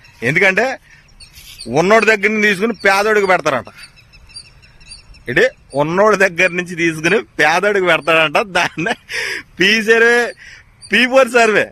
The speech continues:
ఏది ఇది ఎలా జరుగుతుంది అంటే అండి, ప్రతి ఊళ్ళో కూడా జరుగుతుంది. ముఖ్యంగా మీ ఊళ్ళో ఈ పీ ఫోర్ సర్వే జరిగిందో లేదో వీడియో కింద కామెంట్ చేయండి. ఎందుకంటే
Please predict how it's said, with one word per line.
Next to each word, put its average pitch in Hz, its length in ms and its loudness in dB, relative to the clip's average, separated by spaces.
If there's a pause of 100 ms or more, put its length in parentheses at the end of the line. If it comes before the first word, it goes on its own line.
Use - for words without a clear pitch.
(220)
ఏది 180 320 0
ఇది 170 140 -2
ఎలా 170 240 2
జరుగుతుంది 220 460 -2
అంటే 208 200 0
అండి, 208 160 0
ప్రతి 180 480 -4
ఊళ్ళో 226 300 4
కూడా 226 140 2
జరుగుతుంది. 196 500 0
ముఖ్యంగా 165 380 0
మీ 180 340 0
ఊళ్ళో 196 360 2
ఈ 180 300 -4
పీ 180 240 -2
ఫోర్ 185 200 0
సర్వే 202 300 2
జరిగిందో 156 500 -2
లేదో 196 220 2
వీడియో 180 320 0
కింద 196 160 -2
కామెంట్ 175 460 -4
చేయండి. 143 220 0
ఎందుకంటే 185 540 0